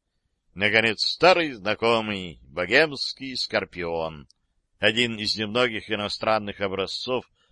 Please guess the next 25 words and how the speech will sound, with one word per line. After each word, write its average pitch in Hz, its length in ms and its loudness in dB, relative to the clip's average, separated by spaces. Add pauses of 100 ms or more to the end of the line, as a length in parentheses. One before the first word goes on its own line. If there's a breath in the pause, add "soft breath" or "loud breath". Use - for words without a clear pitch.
(300)
что 170 260 0
стоит 156 380 -2
на 123 160 2
вооружении 117 720 -2
империи. 98 560 -2 (640)
Любимое 160 960 0 (200)
оружие 123 760 2
как 117 320 0
террористов, 110 800 -4 (520)
так 107 240 2
и 107 60 -4
военных, 104 580 -4 (420)
которым 151 420 2
по 135 140 0
штату 151 420 0
не 135 140 -6
полагался 98 720 0
автомат. 69 640 -10 (720)
С - 160 -6
ним 208 180 2
нас 185 240 4
обучали 156 440 2
ещё 151 220 2
в - 20 -8
морском 139 480 0